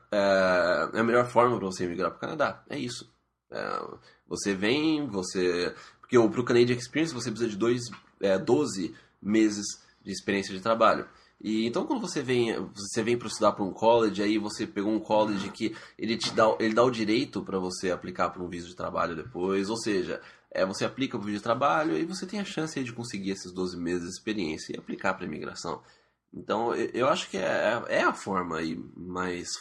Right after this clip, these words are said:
fácil, ela pode exigir um pouco mais de dinheiro, porque você precisa ir pra um, é, né, um, não é que você precisa, né? Mas se você for através de um college, estudar aí por dois anos facilita bastante. Então, ela, ela exige aí que você tenha dinheiro,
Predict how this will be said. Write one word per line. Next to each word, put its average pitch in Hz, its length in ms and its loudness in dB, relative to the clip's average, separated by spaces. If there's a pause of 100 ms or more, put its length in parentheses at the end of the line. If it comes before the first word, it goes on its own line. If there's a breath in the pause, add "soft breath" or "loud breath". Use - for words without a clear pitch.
fácil, 92 440 4
ela 76 140 0
pode 92 220 -2
exigir 90 320 -4
um 85 40 -6
pouco - 220 -10
mais 82 200 -2
de 85 140 -10
dinheiro, 85 460 -4
porque 73 240 -10
você 78 200 -10
precisa 78 320 -10
ir 71 60 -8
pra - 160 -16
um, 62 160 -10 (440 soft breath)
é, 62 140 -8
né, 62 420 -8 (340)
um, 65 100 -12 (1040)
não - 80 -2
é 110 40 0
que - 80 -8
você - 80 -2
precisa, 90 600 -2
né? 87 140 -2
Mas 85 180 -4
se - 80 -10
você 98 160 -6
for 95 180 -2
através 90 380 0
de 92 80 -6
um 82 100 -8
college, 90 600 0 (260 loud breath)
estudar 87 340 -4
aí 87 120 0
por 90 140 -8
dois 80 260 -4
anos 82 340 -4 (240 loud breath)
facilita 85 440 -6
bastante. 120 580 -6
Então, 76 260 -8
ela, 69 180 0
ela 71 260 -4
exige 80 320 -8
aí 76 80 -4
que - 80 -18
você 85 160 -16
tenha 107 180 0
dinheiro, 117 340 -2